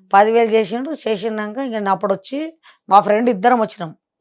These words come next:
వచ్చి బస్ స్టాప్లోకి వచ్చి ఇక పోలీసు వాళ్ళ పక్క ధరిపేసి, "వద్దు నాన్న, మేము చేసే పని మీరు చేయొద్దు,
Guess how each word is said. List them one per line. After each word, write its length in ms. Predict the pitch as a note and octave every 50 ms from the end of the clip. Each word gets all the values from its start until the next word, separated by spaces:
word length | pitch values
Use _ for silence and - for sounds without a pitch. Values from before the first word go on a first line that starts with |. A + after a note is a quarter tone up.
| _ _ _ _ _ _ _ _ _ -
వచ్చి 200 | F#3+ - - A3
బస్ 180 | F#3+ G3 F#3+
స్టాప్లోకి 340 | - G#3+ G3+ G3 G3+ F#3 F3
వచ్చి 240 | G3 F#3+ - - G#3
ఇక 200 | G3+ G3 - -
పోలీసు 220 | F#3 F#3 D#3+ F#3+
వాళ్ళ 100 | F#3+ F#3
పక్క 260 | E3+ E3+ D#3+ - -
ధరిపేసి, 640 | E3+ E3+ E3+ E3 D#3+ _ - F3 E3 - - C4+ C#4 - _ _ _ _ _ _ -
"వద్దు 200 | G3 G3+ G3+ G#3
నాన్న, 240 | G3+ F#3+ F#3+ G#3 A3
మేము 280 | G#3 G3 G3 G3 F#3+
చేసే 220 | F#3+ F#3+ F3 A#3 A#3
పని 220 | - G3+ G#3 G#3
మీరు 140 | G3 F3+ D#3+
చేయొద్దు, 460 | E3+ F3 F3 E3 D#3+ G#3+ C#4+ D4